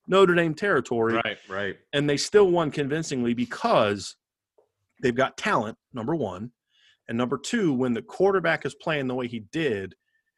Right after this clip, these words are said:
Speaker 1: you're gonna need those turnovers and more in order to beat Notre Dame.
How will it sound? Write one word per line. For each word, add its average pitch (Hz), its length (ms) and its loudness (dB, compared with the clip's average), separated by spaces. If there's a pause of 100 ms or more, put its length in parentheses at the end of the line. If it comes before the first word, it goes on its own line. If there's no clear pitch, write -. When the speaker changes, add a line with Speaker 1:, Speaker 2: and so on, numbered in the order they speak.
(460)
Speaker 1:
you're 135 300 0
gonna 165 160 -2
need 147 220 -2
those 135 200 -2
turnovers 135 540 -2
and 139 220 0
more 117 540 2 (240)
in 120 80 -2
order 110 220 0
to 104 60 2
beat 110 220 -6
Notre 101 240 -6
Dame. 101 360 -12